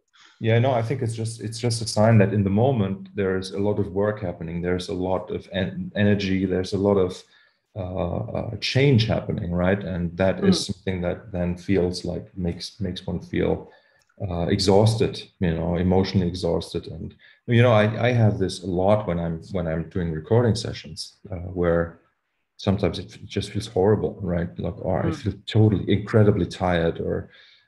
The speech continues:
Speaker 1: and then I realize, then, like, my, my, my brain kind of, like, my thoughts go to the negative side where I think, "Okay, like, this wasn't good," or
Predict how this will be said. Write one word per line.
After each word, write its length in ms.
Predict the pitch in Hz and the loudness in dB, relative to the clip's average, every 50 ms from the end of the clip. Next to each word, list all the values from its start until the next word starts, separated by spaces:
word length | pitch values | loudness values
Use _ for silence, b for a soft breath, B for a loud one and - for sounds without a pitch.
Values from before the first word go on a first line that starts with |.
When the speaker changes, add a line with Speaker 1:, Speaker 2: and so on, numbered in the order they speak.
| b | b
Speaker 1:
and 200 | 104 90 87 87 | -2 -2 0 2
then 180 | 82 92 90 95 | 2 2 4 4
I 60 | 92 | 4
realize, 360 | 90 87 90 90 90 87 - - - 95 87 | 4 4 2 2 0 -2 -4 -8 -12 -8 0
then, 400 | 92 101 101 101 101 107 92 92 | 2 4 6 6 6 4 2 -2
like, 180 | 95 87 - - | -4 -4 -4 -2
my, 160 | 98 92 90 85 92 - | -2 -2 -2 -4 -4 -4
my, 240 | 95 87 87 85 85 - - | -2 -2 -2 -4 -6 -8 -12
my 240 | 95 95 95 87 85 | -10 -6 -4 -4 -4
brain 540 | 85 - 95 95 90 95 95 90 90 87 | -2 2 2 4 4 4 4 2 2 -2
kind 200 | - - 90 90 | -2 -2 -2 -2
of, 100 | 85 80 | 0 0
like, 260 | 87 85 82 - - - | 0 -2 -4 -4 -6 -6
my 140 | 98 85 | -6 -6
thoughts 340 | 82 - - 87 87 82 - | -6 -2 0 2 2 2 0
go 180 | - - 87 82 | -4 -6 -6 -6
to 140 | 80 - - | -4 -6 -8
the 120 | 82 87 | -6 -2
negative 420 | 87 95 98 95 - - - - - | 0 0 0 0 0 -4 -4 -10 -8
side 340 | - - - - 80 82 - | -8 -8 -6 -6 -6 -6 -6
where 240 | - 82 80 80 80 | -4 -4 -4 -4 -6
I 20 | 78 | -6
think, 240 | - - 85 80 - - | -10 -12 -12 -12 -12 -14
"Okay, 220 | - - 78 80 78 | -10 -8 -6 -6 -6
like, 140 | 80 87 - - - - - - | -8 -10 -14 -16 -18 -18 -16 -16
this 180 | 87 85 - - | -16 -16 -14 -10
wasn't 280 | 87 82 80 85 - - | -10 -10 -10 -10 -6 2
good," 240 | 104 101 101 101 98 | 4 4 4 4 2
or 300 | 85 82 73 - - | -4 -4 -4 -6 -6